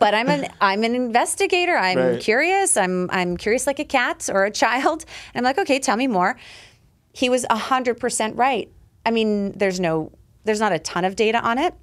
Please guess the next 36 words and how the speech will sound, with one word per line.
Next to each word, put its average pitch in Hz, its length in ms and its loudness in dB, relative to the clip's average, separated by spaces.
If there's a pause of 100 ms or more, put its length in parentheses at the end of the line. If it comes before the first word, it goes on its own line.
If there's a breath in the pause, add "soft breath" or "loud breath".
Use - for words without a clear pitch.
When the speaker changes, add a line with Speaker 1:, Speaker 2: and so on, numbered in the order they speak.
(340)
Speaker 1:
yet, 185 440 0
but 196 340 0 (1080)
I 233 60 4
was 269 140 0
pain-free 240 720 0
in 202 260 -2
three 202 240 0
weeks 220 540 -4
for 208 160 -6
sure. 240 340 -2 (480 loud breath)
Speaker 2:
Yeah. 113 80 -10 (140)
Speaker 1:
And 220 160 0
you 208 100 0
strengthen 214 1160 -4
the 185 140 -2
collateral 190 840 0
supporting 190 600 -4
ligaments, 175 520 -2
not 175 180 -4
focusing 185 380 -4
on 180 80 -4
the 180 80 -2
big 190 180 -2
ones. 170 240 -4 (500 loud breath)
My 214 180 0
mind 196 340 0
was 180 140 -6
blown. 226 420 -4 (400 soft breath)
You 220 80 -2
see, 302 360 -4 (320 loud breath)
I 233 160 2
was 233 220 2
having 190 340 -2
pain. 202 420 -2
I 185 100 -2
w-, 175 160 -4